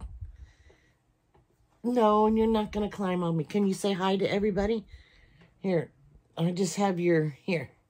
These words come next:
Can you say hi? Good girl. You're a good girl. Can you say bye-bye? Say bye-bye.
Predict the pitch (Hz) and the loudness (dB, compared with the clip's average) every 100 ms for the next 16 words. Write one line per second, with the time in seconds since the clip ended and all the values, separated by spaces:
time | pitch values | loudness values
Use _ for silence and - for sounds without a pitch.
0 | _ _ - - _ 185 196 180 165 190 | _ _ -20 -20 _ -2 2 2 2 0
1 | 190 190 202 175 _ _ _ _ _ _ | 2 2 0 -4 _ _ _ _ _ _
2 | - 247 196 143 - 156 143 135 127 131 | 0 4 4 2 0 2 2 0 -2 -6
3 | 131 _ - - - - 294 311 220 269 | -10 _ -20 -20 -18 -2 2 2 2 -2
4 | 185 269 302 294 233 175 156 151 - 202 | -2 -2 2 4 6 4 2 -2 0 2
5 | 190 170 180 165 175 185 208 233 - - | 2 0 0 2 2 4 4 0 -6 -20
6 | _ _ _ _ - - - 208 196 294 | _ _ _ _ -20 -16 0 0 4 6
7 | 311 311 202 240 233 226 226 220 220 202 | 6 6 4 4 4 2 0 -2 -4 -8